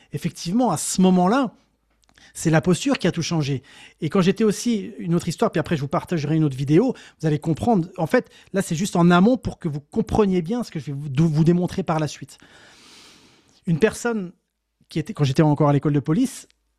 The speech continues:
elle avait des soucis, voilà, elle me dit, « Geoffrey, j'aimerais que tu m'accompagnes. » À ce moment-là, je faisais essentiellement de l'hypnose. Euh,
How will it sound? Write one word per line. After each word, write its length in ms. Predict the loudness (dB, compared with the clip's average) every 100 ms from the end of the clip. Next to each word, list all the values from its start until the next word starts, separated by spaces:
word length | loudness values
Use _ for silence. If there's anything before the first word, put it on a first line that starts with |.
| _
elle 120 | -6
avait 160 | -2 -2
des 80 | -2
soucis, 380 | -6 -8 -6 -2
voilà, 280 | 0 0
elle 80 | 0
me 60 | -2
dit, « 80 | -4
Geoffrey, 300 | -4 -4 -4
j'aimerais 300 | -2 -4 -4
que 40 |
tu 60 | -2
m'accompagnes. » 560 | -2 -2 0 2 2
À 60 | 0
ce 100 | -4
moment-là, 160 | -4 -6
je 80 |
faisais 200 | -6 -6
essentiellement 420 | -6 -8 -6 -4 -4
de 80 |
l'hypnose. 540 | -6 -4 -2 0 -2 -8 _ -20 -20 -6
Euh, 400 | 0 2 2 0